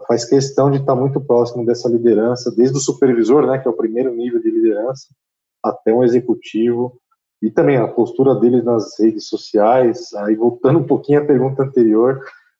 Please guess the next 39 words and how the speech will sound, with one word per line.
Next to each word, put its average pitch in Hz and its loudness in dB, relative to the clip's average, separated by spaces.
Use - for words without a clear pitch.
mas 120 -2
faz 135 0
toda 139 2
a 139 2
diferença 120 0
você 107 -6
ter 113 4
executivos 113 0
que 113 -4
estão, 107 -4
é, 98 -4
nesse 135 0
momento, 135 0
o 131 2
momento 135 0
é - 4
de 123 -2
ser - -2
mais 120 2
low 120 2
profile. 120 0
Acho - -8
que - 0
as 120 4
informações 127 0
já 127 4
existem, 120 0
já 110 2
estão 131 0
por 127 2
aí, 113 2
né? 120 0
Uma 117 0
avalanche 113 0
de 123 -2
opiniões, 117 0
de 117 -6
informação. 117 -6
Então, 123 -2